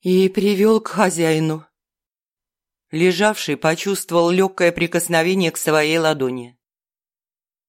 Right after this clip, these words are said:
Помню, Брунгильда от радости упала в обморок, когда узнала, что мужа нашли. Хотя она очень мужественная девушка, как и полагается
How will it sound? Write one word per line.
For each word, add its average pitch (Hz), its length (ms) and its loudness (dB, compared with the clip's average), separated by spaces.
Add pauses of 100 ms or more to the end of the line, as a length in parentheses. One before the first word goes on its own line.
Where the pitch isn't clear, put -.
(160)
Помню, 190 480 2 (480)
Брунгильда 165 880 0 (400)
от 185 220 -4
радости 196 460 0
упала 196 400 2
в 180 100 -2
обморок, 156 480 0 (340)
когда 180 300 0
узнала, 185 420 0
что 208 200 -2
мужа 196 380 2
нашли. 156 520 -2 (640)
Хотя 180 760 -2 (140)
она 180 320 4
очень 185 340 2
мужественная 151 720 0
девушка, 143 640 -4 (460)
как 185 240 -2
и 185 40 2
полагается 170 920 0